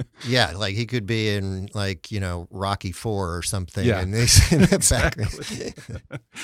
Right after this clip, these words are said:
Speaker 2: <laughs>
Speaker 1: Now, eventually, you ran with that story about his interactions with Michael Flynn.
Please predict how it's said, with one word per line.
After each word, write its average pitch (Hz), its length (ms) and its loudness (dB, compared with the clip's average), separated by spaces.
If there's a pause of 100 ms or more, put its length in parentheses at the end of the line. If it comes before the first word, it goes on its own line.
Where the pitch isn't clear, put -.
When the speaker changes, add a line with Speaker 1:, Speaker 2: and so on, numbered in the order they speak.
(400)
Speaker 2:
<laughs> - 0 -
Speaker 1:
Now, 123 420 2
eventually, 101 1200 0
you 104 100 -2
ran 117 280 4
with 107 200 2
that 101 220 -2
story 101 500 2
about 95 420 0
his 107 280 0
interactions 101 760 0
with 98 200 -6
Michael 104 260 0
Flynn. 107 480 2